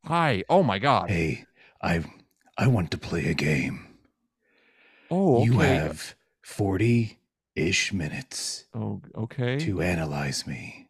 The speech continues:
Speaker 2: and help me become a more actualized human being. If you fail
Speaker 1: Okay.
Speaker 2: to do so, um, I will seek someone, the services of someone else.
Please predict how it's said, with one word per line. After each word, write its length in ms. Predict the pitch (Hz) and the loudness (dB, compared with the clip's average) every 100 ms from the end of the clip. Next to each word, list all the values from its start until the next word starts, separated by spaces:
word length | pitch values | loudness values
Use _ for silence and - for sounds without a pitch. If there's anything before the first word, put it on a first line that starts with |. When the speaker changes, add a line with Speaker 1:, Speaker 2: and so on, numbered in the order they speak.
| - | -6
Speaker 2:
and 120 | 92 | -4
help 180 | - 82 | -4 -6
me 80 | 80 | -8
become 300 | - - - | -10 -10 -10
a 100 | 73 - | -10 -8
more 300 | 85 76 76 | -8 -8 -4
actualized 720 | - - - 85 80 76 - | -4 -2 -4 -4 -4 -4 -6
human 260 | - 82 82 | -6 -6 -4
being. 500 | 78 69 73 - - - _ _ _ - - _ | -4 -6 -8 -12 -20 -20 _ _ _ -20 -20 _
If 160 | - - | -12 -10
you 100 | - | -8
fail 300 | - 127 90 | -4 -2 -2
Speaker 1:
Okay. 80 | |
Speaker 2:
to 60 | 101 | -4
do 260 | 101 117 104 | -4 -2 2
so, 580 | - 85 65 - - _ _ _ _ _ _ _ _ _ _ _ - | 0 0 -6 -12 -20 _ _ _ _ _ _ _ _ _ _ _ -12
um, 240 | 78 78 - _ _ _ _ - | -10 -10 -14 _ _ _ _ -8
I 100 | 80 | -6
will 260 | 78 78 76 _ - | -6 -8 -10 _ -4
seek 720 | - - 78 78 - - - _ _ _ _ _ _ _ _ _ | 0 0 0 -4 -6 -14 -14 _ _ _ _ _ _ _ _ _
someone, 640 | - - 90 87 87 92 | -4 -2 0 0 -2 -4
the 100 | 101 | -6
services 520 | 76 - 85 82 82 76 | -2 -2 0 0 0 0
of 80 | - | 0
someone 340 | 80 80 82 | 2 2 0
else. 560 | 73 - - - - | -2 -4 -2 -2 -4